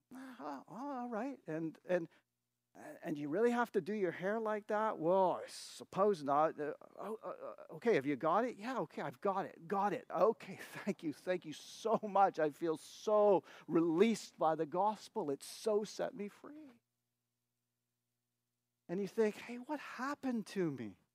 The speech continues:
I kind of got all of this stuff that I have to do now to be acceptable to God." And a lot of Christians are there, friends. A lot of well-meaning Christians. I've been there. I,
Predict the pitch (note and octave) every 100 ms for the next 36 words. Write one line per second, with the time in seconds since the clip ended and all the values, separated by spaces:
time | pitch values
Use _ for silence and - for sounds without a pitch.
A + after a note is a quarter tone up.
0 | _ _ _ _ _ _ _ _ - -
1 | C4+ B3+ G#3+ - _ G3+ B3+ C#4 A3 A#3
2 | - - - - B3 A3+ - F#3+ D3+ D#3
3 | G#3 - - D3+ B2+ A#3+ A#3+ D#3 D3 D3+
4 | - - _ _ G#3 G3+ F#3+ - - F3+
5 | D#3 - D#3+ F3 D#3 D#3+ G3 G3+ F#3+ -
6 | - G3 F3+ D3 D#3+ A3+ C#4 B3+ - A#3+
7 | - G3+ G3 F3 E3 D#3 D#3 D3 B2+ A#2+
8 | B2 - - C3+ C#3 D#3 E3+ G3+ A3 G#3+
9 | F3+ F3+ F3+ F3 F3+ F3 E3 C#3+ C#3 C3+
10 | - B2 A2 _ _ G#3 C4+ C4+ F#3 F#3
11 | G3+ E3+ C#3+ A#2+ G2+ _ _ _ _ _
12 | _ _ _ _ _ _ _ G3 C4+ B3